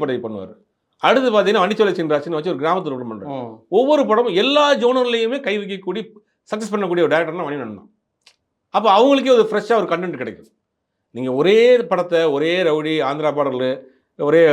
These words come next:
Speaker 1: ஒரே சும்மா, ஒரே அருவாளு, அதே மாதிரி விஷாலே வச்சே ஒரு மூணு படம், விஷால் மாதிரி, விஷால் நடிச்ச படத்துலயே அதே மாதிரி மூணு படம்.
Speaker 2: ம்.
Speaker 1: அப்படிங்கும் போது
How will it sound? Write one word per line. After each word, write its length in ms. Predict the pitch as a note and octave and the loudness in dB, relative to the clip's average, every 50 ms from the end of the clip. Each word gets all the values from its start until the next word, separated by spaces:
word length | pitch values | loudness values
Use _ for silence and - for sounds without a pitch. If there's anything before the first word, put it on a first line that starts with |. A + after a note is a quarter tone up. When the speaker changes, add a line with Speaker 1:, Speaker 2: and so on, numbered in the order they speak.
| C#3 C3+ | 6 4
Speaker 1:
ஒரே 180 | C3+ D3 D#3+ D3+ | 4 4 2 2
சும்மா, 300 | D#3 D#3 C#3 C3+ C3+ C#3 C3 | 0 -2 -6 -4 -2 -2 0
ஒரே 240 | B2+ C3 C#3 D3+ D#3 D3 B2+ B2+ B2 B2+ | 0 2 4 4 4 2 2 0 0 0
அருவாளு, 360 | C#3 C#3+ C3+ C3 B2 A#2+ A#2 A#2+ A#2+ - - _ _ _ _ _ _ - | 0 2 2 2 2 2 -2 -2 -4 -8 -18 _ _ _ _ _ _ -6
அதே 120 | D3+ D#3+ | -2 0
மாதிரி 140 | E3+ D#3+ D#3 D#3+ | 0 0 0 0
விஷாலே 280 | D#3+ G3 F#3+ F#3+ F3+ E3 | 0 2 2 4 4 2
வச்சே 180 | - F3+ E3+ E3 | 2 2 0 0
ஒரு 80 | D3 | 0
மூணு 160 | C#3 D3 D3+ C#3 B2 | -2 -4 -6 -4 -4
படம், 200 | B2+ C3+ C#3 C#3 - - | -2 -2 -2 -4 -6 -14
விஷால் 300 | C#3+ - A3 A3+ G#3+ G#3 | -2 0 2 2 4 4
மாதிரி, 140 | G#3 A3 G#3+ G3+ D3+ C3+ C#3+ | 2 2 2 2 0 0 -4
விஷால் 220 | C#3+ C#3 G#3+ G#3+ G#3+ | -2 0 0 0 0
நடிச்ச 160 | G#3 G#3 F3 | -2 -2 -6
படத்துலயே 260 | F#3+ G3 G3 A3 G#3+ | -6 -4 -2 0 0
அதே 80 | G3 G3+ | 0 0
மாதிரி 160 | G3 G3 F#3 F3 | -2 -4 -6 -6
மூணு 120 | E3+ D3 | -6 -8
படம். 160 | B2+ A2+ G#2+ - _ | -8 -10 -12 -14 _
Speaker 2:
ம். 220 | D3 C#3 B2 A#2 A2+ A#2 - _ _ _ - | -14 -14 -14 -14 -14 -18 -20 _ _ _ -6
Speaker 1:
அப்படிங்கும் 360 | D#3 G3 A3 A3 G#3+ G3 F#3+ | -4 -2 0 0 2 2 2
போது 120 | A3 B3 | 2 2